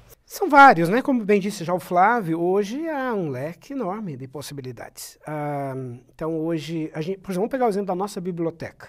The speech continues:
A gente tem uma biblioteca aqui na F T S A. Inclusive a gente convida, né? Quem é da região, quem mora aqui por Londrina, próximo, que,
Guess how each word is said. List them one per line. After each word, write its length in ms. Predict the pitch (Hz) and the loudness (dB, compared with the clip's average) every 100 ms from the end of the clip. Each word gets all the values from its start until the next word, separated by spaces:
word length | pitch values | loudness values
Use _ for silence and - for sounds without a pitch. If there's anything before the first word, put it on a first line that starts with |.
| - | -20
A 80 | 139 | -14
gente 160 | 175 - | -12 -6
tem 180 | 202 202 | -4 -2
uma 140 | 156 | -4
biblioteca 580 | 143 165 170 165 - 151 | -4 -6 -6 -8 -10 -16
aqui 140 | - | -14
na 80 | 123 | -14
F 100 | 123 | -14
T 80 | 135 | -16
S 260 | 127 - | -16 -12
A. 220 | 147 175 240 _ _ _ _ _ _ | -10 -10 -12 _ _ _ _ _ _
Inclusive 240 | 262 320 | -6 -2
a 20 | |
gente 80 | 381 | 0
convida, 380 | - 285 285 196 | 0 0 0 -2
né? 120 | 202 | -6
Quem 200 | 202 190 | -4 -2
é 20 | |
da 80 | 185 | 0
região, 560 | 147 156 147 151 180 170 | -2 -4 -4 -4 -4 -6
quem 100 | 147 | -8
mora 200 | 143 143 | -8 -10
aqui 180 | 143 139 165 | -12 -14 -14
por 120 | - 135 | -16 -12
Londrina, 580 | 131 117 143 165 151 | -12 -10 -8 -6 -8
próximo, 640 | 127 139 170 185 - 135 131 | -10 -10 -8 -8 -14 -20 -20
que, 160 | - | -20